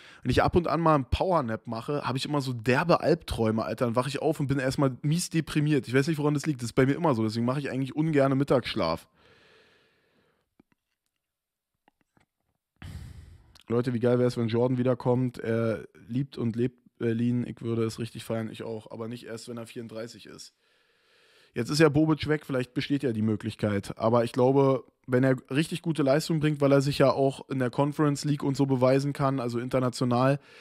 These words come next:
dass er auch nochmal die Chance hat, irgendwie in eine andere Liga zu gehen. Vielleicht will er ja so ein Angebot auch nochmal annehmen, in eine der Top vier Ligen woanders hinzugehen. Sag mal eine Sache, die Bobic gut gemacht hat.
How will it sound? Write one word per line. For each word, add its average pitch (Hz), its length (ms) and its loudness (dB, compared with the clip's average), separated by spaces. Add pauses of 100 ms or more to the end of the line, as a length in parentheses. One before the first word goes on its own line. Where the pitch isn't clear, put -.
(140)
dass 127 160 0
er 127 80 6
auch 127 80 2
nochmal 131 240 0
die 127 60 0
Chance 131 300 0
hat, 123 100 2
irgendwie 127 200 0
in 127 60 0
eine 120 80 0
andere 123 200 0
Liga 127 240 0
zu - 120 -10
gehen. 123 160 -2
Vielleicht 120 200 -2
will 131 80 4
er 127 100 6
ja 123 100 4
so 120 100 0
ein 127 80 -4
Angebot 123 460 -2
auch 123 80 -4
nochmal 123 260 -2
annehmen, 120 220 -4
in 117 100 -8
eine 120 220 -2
der 120 140 0
Top 117 180 -2
vier 127 200 0
Ligen 120 240 0
woanders 117 360 -2
hinzugehen. 104 640 -6 (1800)
Sag 123 220 2
mal 139 120 4
eine 139 200 2
Sache, 143 240 2
die 127 100 -2
Bobic 131 380 -2
gut 143 160 -4
gemacht 113 360 -2
hat. 147 300 -2